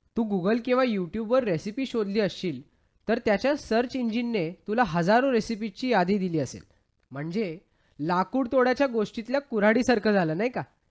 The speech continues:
"ही का रे बाबा तुझी, ही का रे बाबा तुझी?"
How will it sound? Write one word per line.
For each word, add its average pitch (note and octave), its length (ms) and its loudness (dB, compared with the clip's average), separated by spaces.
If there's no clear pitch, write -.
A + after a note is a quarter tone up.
"ही A#3 120 2
का B3+ 200 4
रे B3 80 4
बाबा A3+ 260 4
तुझी, F#3 480 -2
ही F#3 200 0
का B3+ 200 0
रे B3 80 0
बाबा A3 280 0
तुझी?" F#3+ 420 -6